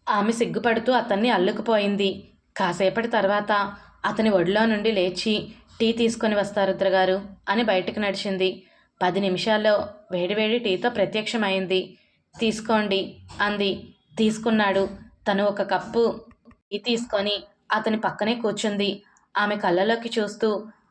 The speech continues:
ఎన్నో కబుర్లు చెప్తూ ఉన్నాడు రుద్ర. అతన్నే చూస్తున్న ఆమె మనసు మాత్రం ఒక్క క్షణం ఎక్కడి నుండి ఎక్కడికో సాగింది. ఒకప్పుడు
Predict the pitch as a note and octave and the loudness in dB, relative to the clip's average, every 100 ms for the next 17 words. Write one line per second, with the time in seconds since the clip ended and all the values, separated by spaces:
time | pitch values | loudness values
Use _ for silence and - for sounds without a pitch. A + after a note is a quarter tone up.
0 | - F#3 F#3 A#3+ A#3+ G3 G#3 A3 A3+ A#3 | -4 -2 0 0 0 0 0 0 -2 0
1 | A3 G#3 G3+ G3+ G3 D#3+ G3+ F#3 - - | 0 2 0 2 0 2 0 0 -4 -20
2 | - - F#3 F#3 G#3+ A3+ A#3+ A3+ A3+ A3 | -20 -8 -6 -2 0 2 2 0 0 0
3 | A3+ G#3+ G3 F#3+ E3+ F#3 A#3 G#3+ G3+ G#3+ | 2 2 0 0 -2 -2 0 0 0 -2
4 | G3+ - - - - G3 A3+ A3 - F#3 | -2 -8 -20 -14 -4 -2 0 -2 0 2
5 | A3 A3+ - - _ - - A3+ A3 G#3 | 2 0 -8 -20 _ -8 -4 0 0 2
6 | B3+ F3+ - G#3 A3 A#3+ A#3+ G3 G3+ G#3 | 0 -2 -2 -2 0 0 2 2 0 -2
7 | G3+ F#3 - _ _ _ - A#3 A#3 - | -2 -2 -8 _ _ _ -2 0 0 2
8 | A3+ A3+ A3 | 2 2 0